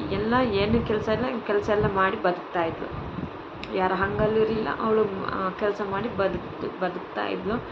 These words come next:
ಆದರೆ ನೋಡೋರ ಕಣ್ಣಿಗೆ ಸ್ವಲ್ಪ ಕಷ್ಟ ಆಗ್ತಾಯಿತ್ತು. ಗಂಡ ಬಿಟ್ಟಿದ್ದಾಳೆ, ಗಂಡ ಬಿಟ್ಟಿದ್ದಾಳೆ, ಗಂಡ ಬಿಟ್ಟಿದ್ದಾಳೆ ಅಂತೇಳಿ. ಆದ್ರೂ ಅದನ್ನು ಎದುರಿಸಿಬಿಟ್ಟು ಅವಳು ಬದುಕ್ತಾ ಇದ್ಲು,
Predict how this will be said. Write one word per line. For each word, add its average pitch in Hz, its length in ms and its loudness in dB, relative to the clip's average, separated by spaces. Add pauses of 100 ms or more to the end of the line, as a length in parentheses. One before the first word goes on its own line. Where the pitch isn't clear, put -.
(340)
ಆದರೆ 285 160 0
ನೋಡೋರ 240 500 6
ಕಣ್ಣಿಗೆ 220 340 0
ಸ್ವಲ್ಪ 208 420 -2
ಕಷ್ಟ 196 320 -2
ಆಗ್ತಾಯಿತ್ತು. 196 440 -2
ಗಂಡ 202 320 2
ಬಿಟ್ಟಿದ್ದಾಳೆ, 180 560 4
ಗಂಡ 175 280 2 (100)
ಬಿಟ್ಟಿದ್ದಾಳೆ, 170 400 -2
ಗಂಡ 175 360 -4
ಬಿಟ್ಟಿದ್ದಾಳೆ 170 380 -2
ಅಂತೇಳಿ. 175 380 -4 (460)
ಆದ್ರೂ 202 360 2
ಅದನ್ನು 202 340 2
ಎದುರಿಸಿಬಿಟ್ಟು 208 800 0
ಅವಳು 175 300 2 (100)
ಬದುಕ್ತಾ 175 400 0
ಇದ್ಲು, 185 300 2